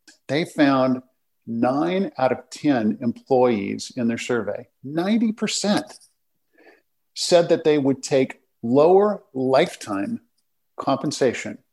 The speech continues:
to do more meaningful work.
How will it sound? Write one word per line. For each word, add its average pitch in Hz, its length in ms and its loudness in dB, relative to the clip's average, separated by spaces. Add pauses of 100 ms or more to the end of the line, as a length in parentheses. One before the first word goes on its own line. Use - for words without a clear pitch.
(1600)
to - 80 -6
do 123 180 2
more 117 220 4
meaningful 120 500 2
work. 92 280 -4